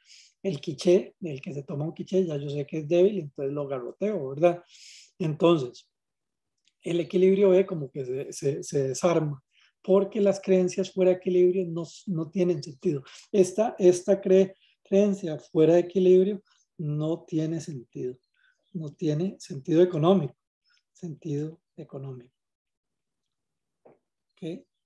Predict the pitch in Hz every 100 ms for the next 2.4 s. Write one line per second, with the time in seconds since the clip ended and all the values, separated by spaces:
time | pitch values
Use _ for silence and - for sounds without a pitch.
0 | _ _ _ _ - 180 196 220 254 226
1 | - - 226 - - 233 220 180 - 208
2 | 208 202 160